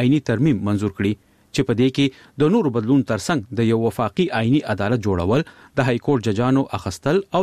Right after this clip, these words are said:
د ججانو ریټایرمنټ لپاره د عمر نوي حد ټاکلو خبرې پکې شاملې دي.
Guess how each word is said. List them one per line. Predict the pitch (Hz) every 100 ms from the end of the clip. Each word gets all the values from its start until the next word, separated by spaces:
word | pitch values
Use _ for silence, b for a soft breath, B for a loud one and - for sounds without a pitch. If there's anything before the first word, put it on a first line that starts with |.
| 185
د | 185 156
ججانو | 139 170 165 127
ریټایرمنټ | 117 175 147 113 101
لپاره | 98 131 131
د | 117 -
عمر | 175 123 - B B 165
نوي | 170 117
حد | 147 135 -
ټاکلو | 101 123 127 -
خبرې | 104 107 113
پکې | 117 170 -
شاملې | 117 101
دي. | 98